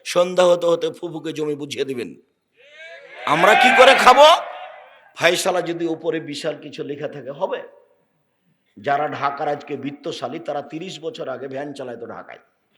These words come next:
আপনি তলিয়ে দেখেন, প্রায় শতকরা নব্বই জন হবে যারা তিরিশ চল্লিশ বছর আগে ঢাকায় ভ্যান চালাতো, তারা আজকে বিত্তশালী।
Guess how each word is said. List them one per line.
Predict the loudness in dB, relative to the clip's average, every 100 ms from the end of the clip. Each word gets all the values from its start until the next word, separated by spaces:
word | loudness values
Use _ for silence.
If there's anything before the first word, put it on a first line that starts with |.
| _ _ _ _ _ _ _ _ _ _ _ _ _ _ -16
আপনি | -10 -6
তলিয়ে | -4 -2 -2
দেখেন, | -2 -6 -14 -20 _ _ _ 2
প্রায় | 8 12 10 8 2 -2 -8 -20 -20 _ _ _ _ _ -20 -10
শতকরা | 0 6 8 6 6 10 10
নব্বই | 10 8 8 8 10
জন | 10 8
হবে | 4 2 0 0 -2 -18 -14 0
যারা | 2 2
তিরিশ | 2 8 8 8 4
চল্লিশ | 4 4 2
বছর | 0 0 0
আগে | -2 -2
ঢাকায় | -2 0 -2
ভ্যান | -2 -4 -4
চালাতো, | -6 -6 -8
তারা | -8 -6 -6
আজকে | -6 -8 -8
বিত্তশালী। | -8 -10 -12 -14 -14 -20